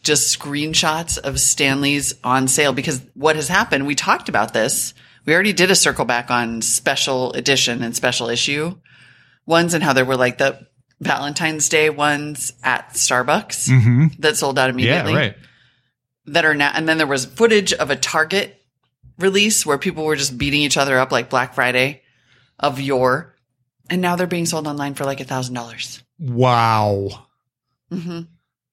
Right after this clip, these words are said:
Speaker 2: Stanley Flow State Quencher, thirty ounce tumbler, Camellia, lowest ask, a thousand dollars.
Speaker 1: Thousand.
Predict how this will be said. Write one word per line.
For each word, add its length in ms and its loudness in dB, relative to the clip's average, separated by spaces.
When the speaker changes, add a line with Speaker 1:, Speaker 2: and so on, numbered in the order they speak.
Speaker 2:
Stanley 520 2
Flow 240 4
State 260 2
Quencher, 320 2
thirty 280 0
ounce 200 0
tumbler, 400 -2
Camellia, 720 0
lowest 500 4
ask, 540 2
a 80 2
thousand 380 -2
dollars. 520 -10
Speaker 1:
Thousand. 680 -14